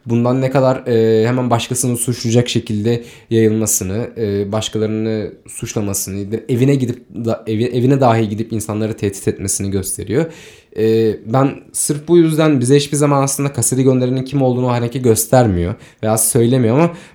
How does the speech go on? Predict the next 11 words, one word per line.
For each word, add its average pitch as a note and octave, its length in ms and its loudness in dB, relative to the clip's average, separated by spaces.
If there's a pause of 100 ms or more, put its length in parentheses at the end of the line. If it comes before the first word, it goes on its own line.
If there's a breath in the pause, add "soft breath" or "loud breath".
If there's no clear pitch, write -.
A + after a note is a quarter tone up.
ben B2 280 -2
sırf - 320 -4
bu E3 80 4
yüzden, D#3+ 360 2
e, A#2 420 4
aslında C3 420 -2
o A#2+ 120 -4
kasetleri D3+ 500 0
Haneke'nin D3+ 460 4
gönderdiğini F2+ 520 -2
düşünüyorum. G#2 460 -4